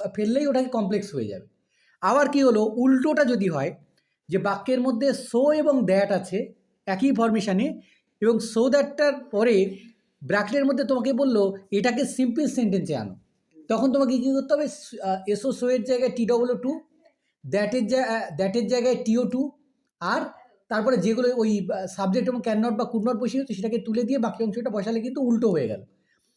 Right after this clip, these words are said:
অর্থাৎ এখানে আমরা এই omit to বা use so that-এর ক্ষেত্রে যে কথাটা সবসময়ের জন্য মাথায় রাখবো, যে যখনই একটা রুলস আর কি মনে রাখতে হবে সাধারণ, যে যখন বাক্যে টি ডব্লিউ টু দেখবে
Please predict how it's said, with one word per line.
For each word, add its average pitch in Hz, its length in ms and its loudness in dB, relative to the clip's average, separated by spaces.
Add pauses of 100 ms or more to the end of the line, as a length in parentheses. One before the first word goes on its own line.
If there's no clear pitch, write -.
(160)
অর্থাৎ 202 340 2 (1040)
এখানে 190 560 0 (400)
আমরা 202 240 2
এই 262 100 4
omit 247 500 2
to 269 120 2
বা 277 80 4
use 233 400 2
so 240 80 0
that-এর 247 220 2
ক্ষেত্রে 262 300 -2
যে 190 160 0
কথাটা 240 260 0
সবসময়ের 247 480 -4
জন্য 262 140 2
মাথায় 220 300 2
রাখবো, 156 440 0 (440)
যে 202 120 2
যখনই 202 540 2
একটা 262 300 0
রুলস 220 420 4
আর 175 80 2
কি 185 140 -4 (160)
মনে 196 180 0
রাখতে 190 260 -2
হবে 208 200 -2
সাধারণ, 208 500 2 (520)
যে 185 180 2
যখন 196 520 0
বাক্যে 214 400 -2
টি 220 380 -2
ডব্লিউ 247 420 2
টু 269 300 0
দেখবে 185 500 0